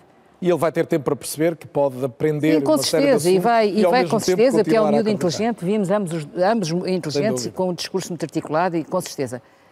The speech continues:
Speaker 2: Mas isto tudo para lhe dizer, acho que, que, que, que de facto há muitos sinais de interesse público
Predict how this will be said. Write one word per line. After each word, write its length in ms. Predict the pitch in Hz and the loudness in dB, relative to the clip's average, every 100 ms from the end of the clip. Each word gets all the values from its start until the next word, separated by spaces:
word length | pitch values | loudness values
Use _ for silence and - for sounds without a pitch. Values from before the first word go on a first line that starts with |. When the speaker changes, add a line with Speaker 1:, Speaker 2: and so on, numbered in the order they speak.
| - | -8
Speaker 2:
Mas 180 | 190 - | -6 -4
isto 280 | 262 196 - | -2 -4 -2
tudo 180 | 233 | -4
para 120 | - 202 | 0 0
lhe 60 | |
dizer, 560 | 180 175 143 151 135 - _ _ - | 0 -2 -2 -4 -4 -12 _ _ -6
acho 320 | 185 190 - | -4 -4 -8
que, 320 | - 196 180 180 | -4 -2 -2 -4
que, 180 | 190 170 | -4 -4
que, 320 | - 185 175 | -2 -2 -2
que 180 | - 170 | -4 -8
de 100 | - | -6
facto 500 | - 170 - 170 151 - - _ _ _ - - - - | -4 -4 -4 -8 -8 -12 -20 _ _ _ -16 -16 -12 -4
há 120 | 196 | 0
muitos 340 | 220 262 - | 2 2 0
sinais 580 | - 214 202 185 180 147 | -4 -2 0 2 0 -2
de 280 | 170 175 175 | -2 -2 0
interesse 600 | 185 175 190 214 190 - | -2 -2 0 2 0 -2
público 800 | - - 214 165 165 - - - | -10 0 2 2 -2 -4 -12 -16